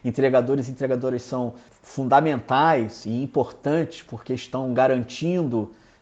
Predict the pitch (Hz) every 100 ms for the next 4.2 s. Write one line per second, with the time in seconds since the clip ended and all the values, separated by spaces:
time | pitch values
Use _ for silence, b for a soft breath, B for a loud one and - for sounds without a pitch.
0 | - 123 135 117 - 143 143 127 123 123
1 | 117 110 120 117 113 110 98 95 - 110
2 | 107 101 95 101 113 135 127 127 127 117
3 | 135 123 120 120 - 120 - 135 147 214
4 | 175 -